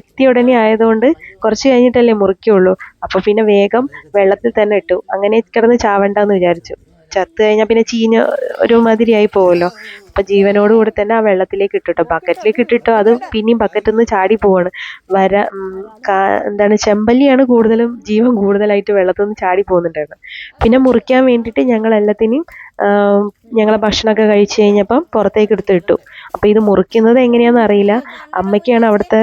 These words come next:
സിനിമോനേട്ടൻ്റെ അമ്മയ്ക്കാണ് അറിയാം. അപ്പൊ അമ്മനോട് ചോദിച്ചത് എങ്ങനെയാ മുറിക്കാന്ന്. ഞങ്ങളൊരു മുറിക്കുന്ന വീഡിയോ ഇട്ടതിന് നാൽപത് ലക്ഷം വ്യൂസ് ഒക്കെ വന്നു, പക്ഷെ കൂടുതലും ചീത്ത വിളിയായിരുന്നു കേട്ടോ. അത് ഞങ്ങളൊരു വകയ്ക്കാണ് അത് മുറിച്ചെടുത്തത്. അപ്പൊ അമ്മനോട് ചോദിച്ചപ്പോ അമ്മ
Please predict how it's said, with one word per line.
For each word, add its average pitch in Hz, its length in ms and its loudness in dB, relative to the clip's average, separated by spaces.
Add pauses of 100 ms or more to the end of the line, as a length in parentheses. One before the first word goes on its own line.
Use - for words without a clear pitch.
(140)
സിനിമോനേട്ടൻ്റെ 202 580 2
അമ്മയ്ക്കാണ് 214 480 0
അറിയാം. 180 200 0
അപ്പൊ 190 100 0 (180)
അമ്മനോട് 202 340 2
ചോദിച്ചത് 202 360 2
എങ്ങനെയാ 196 320 -2
മുറിക്കാന്ന്. 180 420 -2 (460)
ഞങ്ങളൊരു 202 420 2
മുറിക്കുന്ന 240 340 0 (120)
വീഡിയോ 240 280 2
ഇട്ടതിന് 233 400 0 (340)
നാൽപത് 208 380 2
ലക്ഷം 226 320 0
വ്യൂസ് 220 300 2
ഒക്കെ 220 240 -2
വന്നു, 185 240 -2
പക്ഷെ 190 200 -2 (140)
കൂടുതലും 208 420 2 (280)
ചീത്ത 220 320 -2
വിളിയായിരുന്നു 190 420 0
കേട്ടോ. 180 220 -2 (800)
അത് 190 120 2 (120)
ഞങ്ങളൊരു 196 380 2 (340)
വകയ്ക്കാണ് 190 580 0
അത് 233 140 2
മുറിച്ചെടുത്തത്. 175 760 0 (520)
അപ്പൊ - 180 -6
അമ്മനോട് 196 380 2
ചോദിച്ചപ്പോ 214 400 0
അമ്മ 208 160 0